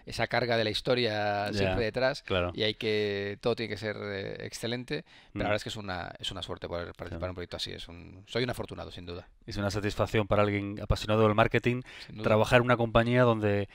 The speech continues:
Speaker 2: la marca es casi el producto, ¿no?
Speaker 1: Sí,
Speaker 2: ¿Eh?
Speaker 1: sí, la verdad es que es una, es una suerte, sí, es una suerte.
Speaker 2: Oye, tu tarjeta pone que eres director pre-, de Precision Marketing y C R M, eh, para Europa Occidental y, bueno.
Speaker 1: Mm.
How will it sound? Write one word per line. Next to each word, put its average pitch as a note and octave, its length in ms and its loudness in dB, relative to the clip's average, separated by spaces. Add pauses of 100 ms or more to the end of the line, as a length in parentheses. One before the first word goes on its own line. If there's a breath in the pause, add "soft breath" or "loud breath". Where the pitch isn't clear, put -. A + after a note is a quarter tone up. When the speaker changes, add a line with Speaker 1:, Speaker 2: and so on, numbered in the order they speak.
(120 soft breath)
Speaker 2:
la G#2+ 140 8
marca A2+ 280 2
es A#2 100 2
casi B2+ 220 2
el A2+ 60 4
producto, G2+ 440 0
¿no? A#2 140 -8
Speaker 1:
Sí, - 160 -16
Speaker 2:
¿Eh? - 240 -8
Speaker 1:
sí, - 100 -8
la F#2+ 100 -8
verdad F#2 180 -4
es - 80 -10
que G#2 80 -10
es - 100 -10
una, F2+ 220 -8
es - 140 -10
una G#2 120 -6
suerte, F#2+ 320 -8
sí, - 100 -18
es - 220 -16
una G#2+ 100 -12
suerte. - 240 -20 (240)
Speaker 2:
Oye, C#3 180 6
tu C3+ 120 2
tarjeta D#3 560 6 (220)
pone D3+ 200 4
que C#3+ 120 0
eres E3 320 0 (180)
director G2+ 800 0 (160)
pre-, A2 240 -2
de G#2 160 -2
Precision C3+ 560 0
Marketing C#3+ 640 0
y A#2 100 -6
C B2 120 2
R A2 220 4
M, C#3+ 320 -2 (580)
eh, F#2 340 -6
para F#2 140 -4
Europa G#2 220 0
Occidental G#2+ 640 2
y, G2+ 40 2
bueno. F2+ 200 -2
Speaker 1:
Mm. - 80 -18